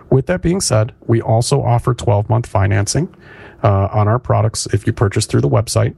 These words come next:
That is valid for the fifteen percent off as well during A C B.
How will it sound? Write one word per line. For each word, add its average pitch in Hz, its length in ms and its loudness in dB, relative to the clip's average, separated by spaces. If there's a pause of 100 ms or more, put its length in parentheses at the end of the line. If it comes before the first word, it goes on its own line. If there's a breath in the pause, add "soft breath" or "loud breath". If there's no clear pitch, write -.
(120)
That 120 300 0
is 139 300 0
valid 135 520 0
for 107 240 0
the 107 80 -2
fifteen 131 480 0
percent 123 420 0
off 113 300 0
as 101 160 0
well 104 440 0
during 104 380 2
A 117 120 2
C 127 200 -2
B. 123 320 -2